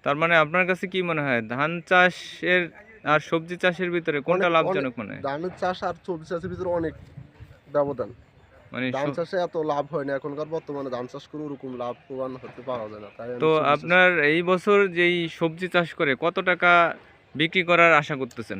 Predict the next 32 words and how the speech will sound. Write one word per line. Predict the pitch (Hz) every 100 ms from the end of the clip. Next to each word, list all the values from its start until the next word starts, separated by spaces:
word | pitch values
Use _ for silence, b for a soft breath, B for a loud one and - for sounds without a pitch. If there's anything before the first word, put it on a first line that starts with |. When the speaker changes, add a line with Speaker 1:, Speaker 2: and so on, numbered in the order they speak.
| 95
Speaker 2:
আমি | 170
তো | 190 208 196 185
চার | - 185 -
থেকে | 180
পাঁচ | 196 180 175
লাখ | 165
টাকা | 175
সবজি | 175 160 156
বিক্রি | 165 170
করার | 151 151
আশা | 151 -
করতেছি। | 135 139 139 - 131 123
প্রায় | - 139 135 135
এই | 139 139
কয় | 147
বছর, | 135 135 - 143
প্রতি | 156 151
বছর | 143 131 139
আমি | 143
চার | 147
পাঁচ | 131 131
লাখ | 131 -
টাকা, | 135
ছয় | 131 123
লাখ | 127 131
টাকার | 131 135 _
সবজি | - 123 131
বিক্রি | 139 139 123
করি। | 120 113 120
এবারও | 120 127
আশা | 123 -
করি | 117 120 127